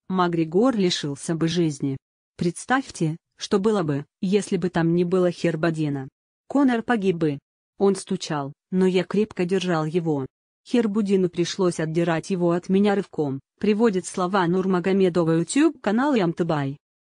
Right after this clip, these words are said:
В профессиональной карьере Нурмагомедов одержал двадцать девять побед и не потерпел ни одного поражения.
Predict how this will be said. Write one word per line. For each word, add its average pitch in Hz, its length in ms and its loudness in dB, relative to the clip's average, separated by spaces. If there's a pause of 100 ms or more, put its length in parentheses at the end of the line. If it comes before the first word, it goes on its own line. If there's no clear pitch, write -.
(160)
В - 120 -20
профессиональной 175 880 0
карьере 190 520 0
Нурмагомедов 185 840 2
одержал 196 480 2
двадцать 170 440 0
девять 151 340 0
побед 196 400 0
и 247 100 2
не 247 120 4
потерпел 190 560 0
ни 175 160 4
одного 170 360 0
поражения. 147 720 -4